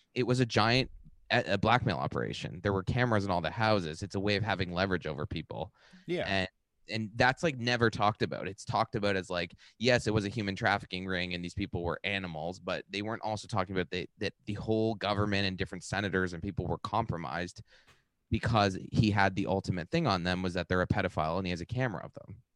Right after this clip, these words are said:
Speaker 2: Mm-hmm.
Speaker 1: So, I mean, at that point, you can see <laughs> how these people's minds melt, because it's like processing that Bill Clinton was there and there's a tape of him is just, the,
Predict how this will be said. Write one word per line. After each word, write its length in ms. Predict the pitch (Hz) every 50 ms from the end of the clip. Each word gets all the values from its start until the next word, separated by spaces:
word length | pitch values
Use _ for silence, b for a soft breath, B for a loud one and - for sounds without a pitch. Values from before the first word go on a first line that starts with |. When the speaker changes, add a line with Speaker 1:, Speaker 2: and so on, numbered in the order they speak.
| _ _ _ -
Speaker 2:
Mm-hmm. 260 | 110 110 104 120 107 90 71 - _ _ _ _ _ _ _ _ _ _ _ _ _ _ _ _ _ _ _ _ -
Speaker 1:
So, 160 | - 117 98
I 80 | 95 120
mean, 120 | 139 151
at 100 | 160 -
that 180 | 220 240 226 -
point, 160 | 165 151 143
you 60 | 135
can 100 | 139 131
see 160 | - 135 131
<laughs> 80 | 139 135
how 100 | 135 127
these 160 | 120 135 -
people's 320 | - 127 117 107 107 92
minds 340 | 101 104 113 151 185 170 117
melt, 300 | 90 87 80 80 92 85
because 320 | - 98 - - 113 98 95
it's 160 | 98 - -
like 220 | 98 87 - b b b b b b b b b b
processing 600 | - - 165 156 156 156 - 160 - 165 160 156
that 160 | 139 110 92 98
Bill 180 | 117 117 113
Clinton 400 | 110 - - 127 131 - 143 113 101
was 120 | 98 87
there 220 | 90 90 90 90
and 80 | 95 95
there's 120 | 92 82
a 60 | 87 80
tape 300 | - 131 127 131 123 85
of 80 | 76 -
him 300 | 80 60 50 - - - _ _ _ _ _ _ _ _ _ _ _ _
is 180 | - 113 104 95
just, 320 | - 117 117 113 110 -
the, 240 | - 98 104 - -